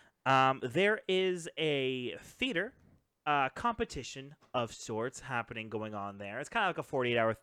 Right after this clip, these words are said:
film festival. For those of you who don't know what that is, um, you get a prompt forty-eight hours ahead before you're supposed to perform.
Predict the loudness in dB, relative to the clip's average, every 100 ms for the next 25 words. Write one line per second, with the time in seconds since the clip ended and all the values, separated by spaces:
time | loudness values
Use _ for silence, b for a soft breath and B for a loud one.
0 | -4 -4 0 -2 -2 -2 0 -2 B B
1 | 2 6 6 4 0 0 0 4 4 4
2 | 2 2 2 4 4 4 2 -2 B B
3 | 0 6 8 10 6 2 -8 -12 -14 _
4 | -6 -2 -2 2 4 2 2 2 4 4
5 | 0 -4 4 6 6 0 -20 -20 _ _
6 | _ -2 2 2 2 0 0 2 4 6
7 | 4 2 0 4 4 4 -2 -10 -10 -10
8 | -4 -2 -2 -2 -2 -2 -4 -14 -14 -12
9 | -12